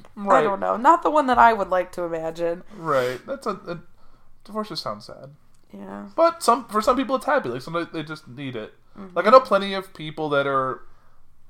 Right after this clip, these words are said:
Speaker 1: divorced that led to, like, a second marriage or a sec-, a different situation, and they're better off for it. But it's just,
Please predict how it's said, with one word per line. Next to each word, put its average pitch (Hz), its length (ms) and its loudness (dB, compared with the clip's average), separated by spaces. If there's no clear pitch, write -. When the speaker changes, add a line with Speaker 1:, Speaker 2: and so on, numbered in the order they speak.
Speaker 1:
divorced 135 400 -2
that 135 160 -4
led 131 160 0
to, 139 60 -4
like, 131 140 -2
a 143 60 -6
second 117 400 -8
marriage 123 600 -6
or 127 180 -6
a 127 140 -10
sec-, 120 280 -4
a 143 120 -2
different 147 340 -2
situation, 127 640 -8
and 147 240 -8
they're 135 160 2
better 127 360 0
off 127 180 2
for 175 160 2
it. - 40 0
But 143 100 -6
it's 143 160 -8
just, 156 200 -8